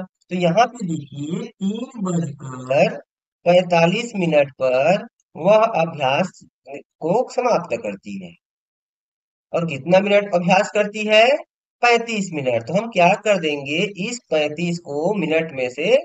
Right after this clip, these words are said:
घटा देंगे, और यहाँ घंटा क्या हो जाएगा?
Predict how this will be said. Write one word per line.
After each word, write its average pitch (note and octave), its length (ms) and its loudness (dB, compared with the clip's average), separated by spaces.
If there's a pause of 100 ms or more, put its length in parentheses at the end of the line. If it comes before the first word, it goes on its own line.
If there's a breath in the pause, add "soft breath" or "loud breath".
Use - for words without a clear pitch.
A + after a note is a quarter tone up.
(320)
घटा A#3 460 4
देंगे, G#3 600 2 (300)
और C#3 180 -4
यहाँ D3+ 320 -2
घंटा C#3 340 -2
क्या C3+ 200 -2
हो B2 160 -2
जाएगा? A#2+ 460 2